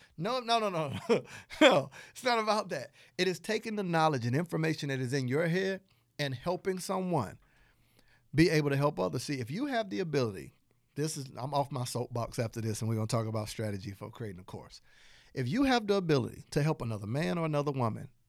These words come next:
figure out how to feed their family and you don't, you're responsible for a generation starving to death.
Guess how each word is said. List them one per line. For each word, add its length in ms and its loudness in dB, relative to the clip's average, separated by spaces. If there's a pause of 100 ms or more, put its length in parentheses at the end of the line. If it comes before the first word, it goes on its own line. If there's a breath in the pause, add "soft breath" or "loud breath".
(220)
figure 280 2
out 100 2
how 80 2
to 80 -2
feed 260 2
their 140 4
family 420 2
and 120 0
you 80 -2
don't, 320 4 (580)
you're 200 6
responsible 680 2
for 460 -2
a 40 -6
generation 640 0
starving 380 -6
to 80 -12
death. 220 -16